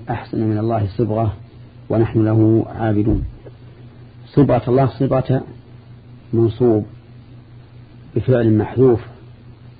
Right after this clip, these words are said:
تقديره: "الزموا صبغة الله"، أي دين الله عز وجل. ومن أحسن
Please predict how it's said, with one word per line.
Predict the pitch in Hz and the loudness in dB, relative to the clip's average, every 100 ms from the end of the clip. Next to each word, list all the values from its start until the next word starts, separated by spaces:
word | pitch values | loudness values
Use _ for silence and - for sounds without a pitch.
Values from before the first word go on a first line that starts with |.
| - - | -20 -16
تقديره: | - 113 139 127 131 | -6 2 4 4 2
"الزموا | 131 117 123 139 131 135 | 2 2 4 4 4 2
صبغة | - 143 127 120 | 0 0 0 -2
الله"، | 104 107 92 - - - - - - - - - - | -4 -4 -6 -10 -20 -20 -20 -20 -20 -20 -20 -6 2
أي | 143 | 4
دين | 135 147 | 6 6
الله | 117 120 101 | 6 2 0
عز | 101 95 | -2 -4
وجل. | 95 95 92 - - - - - - - - - - - | -4 -6 -8 -12 -20 -20 -20 -20 -20 -20 -20 -20 -16 -2
ومن | 123 143 139 135 - - - - | 4 6 6 4 -2 -16 -12 -4
أحسن | 139 - - 123 | -2 -2 -2 0